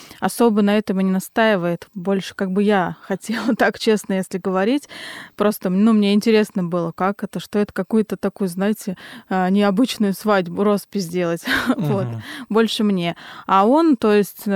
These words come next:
Speaker 1: настаивает на том, что когда освободится, тогда как бы и поженимся. Ну, то
Speaker 2: Мгм.
Speaker 1: есть прям вот необходимости в штампе, па-, в паспорте нет такого. Единственное, что мы хотим, что оба,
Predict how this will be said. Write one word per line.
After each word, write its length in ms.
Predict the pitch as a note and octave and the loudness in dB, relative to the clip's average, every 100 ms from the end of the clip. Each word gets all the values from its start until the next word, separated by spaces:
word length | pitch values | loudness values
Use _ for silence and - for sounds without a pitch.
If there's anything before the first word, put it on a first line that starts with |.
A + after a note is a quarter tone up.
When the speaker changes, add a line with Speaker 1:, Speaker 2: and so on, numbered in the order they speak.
| F#3+ | 0
Speaker 1:
настаивает 560 | F#3+ F#3+ - A#3 A3+ G3 | 0 -2 0 2 2 0
на 100 | F#3+ | -2
том, 260 | G#3 A#3+ C4 | 2 2 2
что 460 | - - F#3 F3+ - - - _ _ | -2 -2 0 0 -4 -18 -20 _ _
когда 400 | G3+ F3+ F#3 F3+ | -4 2 2 2
освободится, 640 | F3+ G3 G#3+ A3+ D4 A3 | 0 -2 0 0 -2 -4
тогда 440 | F3 F3 F3+ A#3 G#3+ | -4 -4 -2 -2 -2
как 200 | F3+ F3 | -6 -6
бы 200 | E3+ E3+ | -4 -4
и 20 | |
поженимся. 600 | F3+ E3 E3 D#3+ D#3+ - | -6 -6 -4 -6 -6 -6
Ну, 60 | G#3 | -4
то 80 | C3+ | -2
Speaker 2:
Мгм. 80 | F3+ | -4
Speaker 1:
есть 260 | - - - - - | -4 -14 -20 -20 -6
прям 240 | F#3+ F#3+ | -2 0
вот 220 | G3 G#3 - - - - A#3 B3 - A3+ | 0 -2 -4 -20 -16 0 2 2 2 0
необходимости 1000 | A3 C#4+ C4 - - - G#3 G3+ F#3+ F#3 - - - | 4 4 4 2 -4 0 2 4 2 0 -4 -20 -20
в 120 | - - | -12 -6
штампе, 580 | - B3 C#4 A#3+ G#3 - | 2 4 6 4 2 2
па-, 180 | A3+ A#3+ | 2 2
в 140 | - | 2
паспорте 580 | B3+ C4+ - G#3+ - G#3 | 0 0 0 -4 -2 0
нет 260 | F#3 E3 - | 0 -2 -6
такого. 460 | F#3+ - F3 E3+ | -10 -4 -4 -2
Единственное, 580 | E3+ G3 A#3 D4 - A3+ | -2 2 4 4 4 0
что 220 | - A#3+ G#3+ | 2 2 2
мы 120 | G3+ | 2
хотим, 480 | G#3 G3 D4 F4 D#4 | 0 0 0 0 -2
что 360 | - - G3 - | -8 -4 -2 2
оба, 420 | G#3 E3 E3 | 2 4 2